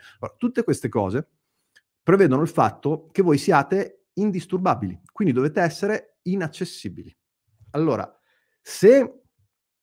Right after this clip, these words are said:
l'essere, io non so come è progettata la vostra azienda, ma se l'essere nella vostra azienda,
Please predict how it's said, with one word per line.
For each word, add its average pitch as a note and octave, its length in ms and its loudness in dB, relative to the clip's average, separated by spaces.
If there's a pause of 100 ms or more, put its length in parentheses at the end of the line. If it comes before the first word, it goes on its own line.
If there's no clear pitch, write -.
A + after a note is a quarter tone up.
(520)
l'essere, E3+ 760 0
io C#3+ 100 0
non B2+ 120 -2
so - 80 -10
come C#3 140 -2
è - 20 -2
progettata A2+ 440 -4
la A2 60 -2
vostra G#2+ 200 -6
azienda, G2 260 -8
ma C3+ 160 -2
se D3 240 -4
l'essere G3+ 500 0
nella C3 260 0
vostra C#3+ 440 -4
azienda, G2 680 -2